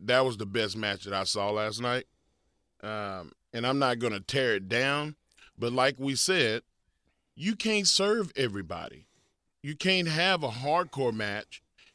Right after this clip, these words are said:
in the middle of, uh, a Mac Classic. You can't have, uh, a Mac Classic get in the way of an Iron Man match. They, they did a lot of things.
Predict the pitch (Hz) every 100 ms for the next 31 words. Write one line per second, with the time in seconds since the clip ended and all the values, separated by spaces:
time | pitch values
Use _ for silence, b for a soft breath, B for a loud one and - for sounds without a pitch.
0 | - 139 127 127 160 180 156 139 127 123
1 | 117 110 _ _ _ _ _ - 120 110
2 | 110 - 117 113 123 151 - - 135 143
3 | 131 160 - _ _ _ 123 135 156 147
4 | 131 139 139 135 123 113 _ _ _ _
5 | _ 107 117 117 104 85 - 113 123 151
6 | 131 - 147 175 180 139 151 - 120 127
7 | 147 147 131 131 151 143 143 - - 135
8 | 127 127 120 - 127 147 196 175 110 95
9 | 85 90 76 - - - - 113 139 131
10 | 143 135 151 175 131 123 147 131 - 156
11 | 160 123 110 -